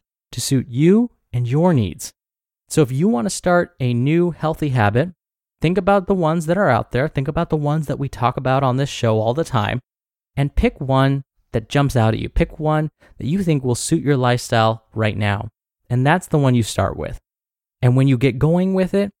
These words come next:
mold it so that it fits your lifestyle.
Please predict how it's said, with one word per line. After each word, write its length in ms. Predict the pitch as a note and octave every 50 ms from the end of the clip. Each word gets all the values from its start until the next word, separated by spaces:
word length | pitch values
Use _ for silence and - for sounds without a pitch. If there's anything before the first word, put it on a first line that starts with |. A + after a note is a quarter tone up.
| _ _ _ -
mold 360 | - C#3 E3+ G3 A#3+ C4 F#3+
it 160 | B2+ - - -
so 120 | - C#3
that 320 | B2 C#3+ C#3 C3+ - _ _ -
it 140 | C3 B2 -
fits 380 | - - - F3+ F#3 - -
your 100 | - E3
lifestyle. 640 | C#3+ C#3 C#3+ D3 D3 - - - A#2 G#2+ F#2+ G2 -